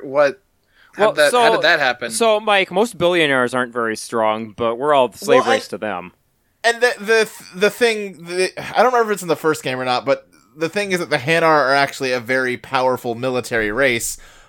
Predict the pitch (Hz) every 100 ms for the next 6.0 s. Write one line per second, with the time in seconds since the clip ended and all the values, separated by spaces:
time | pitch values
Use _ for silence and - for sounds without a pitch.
0 | - 120 151 147 139 131 123 - - 156
1 | 139 - - 160 147 131 120 110 127 120
2 | _ 120 127 123 117 110 107 _ _ _
3 | _ _ - 131 151 135 131 127 120 113
4 | 117 107 - 139 139 151 156 - - 143
5 | 131 123 117 107 113 110 98 90 -